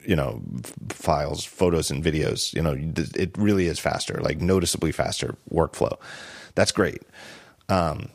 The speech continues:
but sometimes it is, it's not a camera. It is just a disk, or, or you're working with somebody, you know, like me and you are out there, sh-, you know, shooting video, and you've got the video on your iPad, and you,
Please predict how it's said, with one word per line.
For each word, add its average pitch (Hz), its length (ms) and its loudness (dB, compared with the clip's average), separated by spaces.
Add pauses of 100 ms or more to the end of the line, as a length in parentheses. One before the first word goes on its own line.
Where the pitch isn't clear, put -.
(120)
but 120 80 4
sometimes 117 380 2
it 98 100 2
is, 104 160 2
it's - 160 -2
not 95 320 0
a - 40 -6
camera. - 500 -2
It 82 100 0
is 92 220 2
just - 220 0
a 82 60 2
disk, 80 380 0
or, 95 300 2
or 104 120 4
you're 90 160 0
working 92 520 0
with 104 180 0
somebody, - 640 -2 (160)
you 87 100 2
know, 80 180 4
like 80 240 0
me 101 160 4
and 92 120 2
you 90 340 2
are 80 140 0
out 85 180 0
there, 85 160 2
sh-, - 140 -8 (120)
you 90 140 2
know, 69 140 0
shooting 85 360 2
video, 82 440 4 (440)
and 87 140 2
you've 104 300 2
got 101 200 2
the - 60 -2
video 90 560 2 (160)
on 85 180 2
your 87 280 2 (160)
iPad, 82 680 -2 (120)
and 80 380 0
you, 82 300 0